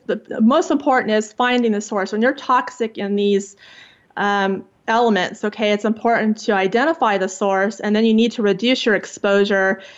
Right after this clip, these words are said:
and then it's also important to remove the toxin. Okay, so we'll talk more about that and steps that you can take, um, for removal. So what we need to do here is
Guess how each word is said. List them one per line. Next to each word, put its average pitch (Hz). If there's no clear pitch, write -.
and 214
then 226
it's 214
also 254
important 202
to 214
remove 214
the 202
toxin. 180
Okay, 208
so 208
we'll 214
talk 220
more 202
about 196
that 190
and 175
steps 208
that -
you 220
can 220
take, 196
um, 196
for 208
removal. 208
So 220
what 240
we 277
need 277
to 277
do 226
here 208
is 202